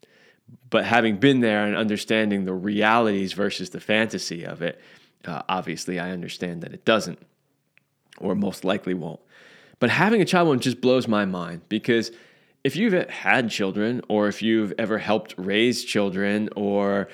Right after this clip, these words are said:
if you've simply observed the people in your life who do have children, you will know that having a child will press every button in your relationship that you've got. It will stress you to the max.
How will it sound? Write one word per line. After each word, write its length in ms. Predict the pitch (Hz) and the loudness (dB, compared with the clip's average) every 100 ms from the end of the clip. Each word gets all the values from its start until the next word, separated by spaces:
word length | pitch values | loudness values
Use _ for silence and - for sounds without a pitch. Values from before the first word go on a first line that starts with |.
| - | -8
if 160 | - 98 | -6 0
you've 160 | 120 - | 0 2
simply 400 | 139 123 113 117 | 0 2 0 0
observed 760 | 113 92 92 107 135 110 90 | -2 0 2 4 4 0 -4
the 100 | 104 | -4
people 480 | - 113 - 107 95 | 0 -2 2 2 2
in 280 | 104 101 101 | 0 0 0
your 200 | 98 98 | 0 0
life 280 | 104 101 | 0 0
who 160 | - 107 | 0 0
do 220 | 110 180 | 4 4
have 280 | 165 139 113 | 4 4 2
children, 500 | - 107 92 98 107 - - - | 0 0 0 0 -2 -6 -16 -6
you 220 | 120 135 262 | 0 4 6
will 220 | 294 262 | 6 4
know 420 | 165 104 80 76 - _ | 4 2 -2 -4 -12 _
that 160 | - 139 | 0 2
having 340 | 127 175 226 | 2 2 2
a 60 | 214 | 0
child 560 | - 131 120 104 101 - _ - - | 0 0 2 0 -2 -8 _ -20 -2
will 240 | 113 156 | 2 2
press 440 | 156 - 151 147 - | 2 0 2 0 -2
every 560 | 135 185 262 247 180 185 | 2 2 0 -2 2 2
button 560 | 135 131 160 - 143 135 | 2 2 2 0 -4 -2
in 220 | 117 113 | 0 2
your 240 | 127 151 | 2 2
relationship 760 | 143 123 120 123 113 - 117 - | 4 4 4 2 -2 -2 -2 -2
that 240 | 98 - | -6 -2
you've 380 | 104 127 107 92 | 0 2 0 -2
got. 340 | 107 98 - - - - _ | -4 -4 -10 -16 -20 -20 _
It 160 | 160 147 | 2 4
will 160 | 160 | 0
stress 440 | 143 - 127 127 - | -2 0 0 0 -4
you 80 | 104 | -4
to 140 | 107 | -4
the 140 | 95 | -4
max. 640 | 92 104 131 160 165 - | 0 2 4 2 -2 -6